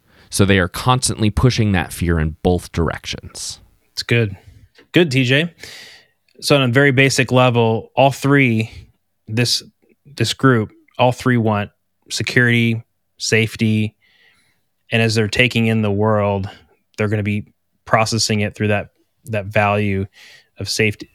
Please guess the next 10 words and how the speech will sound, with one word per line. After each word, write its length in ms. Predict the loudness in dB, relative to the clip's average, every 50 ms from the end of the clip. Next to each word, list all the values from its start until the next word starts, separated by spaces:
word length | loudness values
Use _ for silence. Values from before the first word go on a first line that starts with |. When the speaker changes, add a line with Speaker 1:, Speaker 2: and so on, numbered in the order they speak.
| _ _ -8
Speaker 2:
of 140 | -8 -6 -4
Speaker 1:
Yeah. 60 | -2
Speaker 2:
safety 280 | -2 -2 -2 -2 -4
and 100 | -4 -2
security, 720 | -2 -6 -6 -4 -2 -2 -2 0 -2 -2 -2 -4 -6 -6 -8 _ _ _ _ _ _ _ _ _ _ -8
and 680 | -4 -2 -2 0 0 0 -2 -2 -2 -2 -4 -4 -6 -10 -12 _ _ -8
wrestling 640 | -4 0 0 0 0 -2 -2 -2 -2 -2 -2 -2
with 300 | -4 -4 -4 -6 -6 -8
<laughs> 260 | 0 2 2 2 2 -2
that, 300 | -2 0 0 0 0 -2